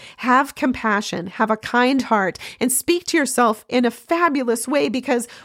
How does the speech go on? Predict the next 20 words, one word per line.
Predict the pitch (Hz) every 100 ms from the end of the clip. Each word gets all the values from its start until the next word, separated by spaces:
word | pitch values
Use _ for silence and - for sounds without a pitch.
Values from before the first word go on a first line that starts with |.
| -
while | 240 330 440
you're | 359 453
sitting | - 403 349
there | 269
doubting | 233 233 240 294
yourself, | 302 311 - 330 -
somebody | - - 359 359 349 320 294 277
around | 247 247 311 220
you | 226 196
is | 214
feeling | - 269 269
intimidated | 254 233 - 403 349 220 202 196 208
by | - 226
your | 220 254 254
greatness. | 190 247 269 - 202 175 - - - - 330
And | 302
you | 349
need | 294 320 427 427
to | - 359 302
recognize | 220 233 294 339 320 233 240 220 208 214 208